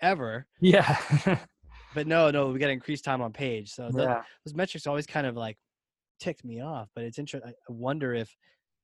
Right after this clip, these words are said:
Speaker 1: you know, we're sort of in this juvenile stage with email where we're kinda going through the same motions. Because, you know, if you sent me an email saying, or, like, if,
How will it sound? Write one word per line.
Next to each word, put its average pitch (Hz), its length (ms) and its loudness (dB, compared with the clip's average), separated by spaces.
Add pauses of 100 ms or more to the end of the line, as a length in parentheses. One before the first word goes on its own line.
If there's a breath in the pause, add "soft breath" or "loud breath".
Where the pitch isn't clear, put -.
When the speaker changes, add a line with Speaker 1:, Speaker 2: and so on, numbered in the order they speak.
(200)
Speaker 1:
you 117 80 -8
know, 117 120 -2
we're 117 140 -4
sort 151 200 -2
of 127 60 -6
in 123 80 -4
this 117 140 -8
juvenile 120 520 -2
stage 117 340 -6
with 107 100 -10
email 117 480 -4
where 107 100 -10
we're 107 80 -14
kinda 110 340 -8 (500)
going 131 180 2
through 135 120 -4
the 117 80 -6
same 123 420 -4
motions. 117 680 -8 (420)
Because, 131 380 0 (180)
you 160 140 0
know, 117 180 0
if 120 180 -12
you 170 80 -6
sent 180 200 -8
me 131 160 -6
an 123 120 -8
email 135 380 -2
saying, 113 440 -6 (480)
or, 143 80 0
like, 143 160 0
if, 143 80 -4